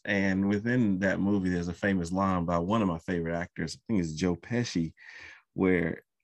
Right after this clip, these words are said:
I think he plays Nicky in this particular one. I think it's Nicky. But the bottom line is there's a scene in there where he's talking to a banker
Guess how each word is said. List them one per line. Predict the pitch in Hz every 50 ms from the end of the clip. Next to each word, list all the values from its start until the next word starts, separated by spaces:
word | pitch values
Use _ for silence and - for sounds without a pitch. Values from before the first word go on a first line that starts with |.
| _ - -
I | 92
think | 120 117 104
he | 92
plays | 85 - 107 90 78 78
Nicky | 85 87 92 101 107 - - 87 80 78 82
in | 80 85
this | 87 85 -
particular | - - - - - 120 110 - 95 82
one. | 78 78 76 76 71
I | - - - -
think | 190 262 240
it's | 165 87 82
Nicky. | 76 76 73 - - - - - _ - - - - _ _ _ _ -
But | 113 101
the | 110
bottom | 104 127 143 151 156 147 143
line | 139 135 131 120
is | 110 104 104 104
there's | 120 123 123 110
a | 104 98
scene | - - - 151 156 160 156 147
in | 135 117 107
there | 104 101 98 98
where | 98 98
he's | 104 113 113 -
talking | - 110 101 98 - 101
to | - - 95 90
a | 87
banker | 85 87 117 123 139 139 135 - 87 82 85 101 -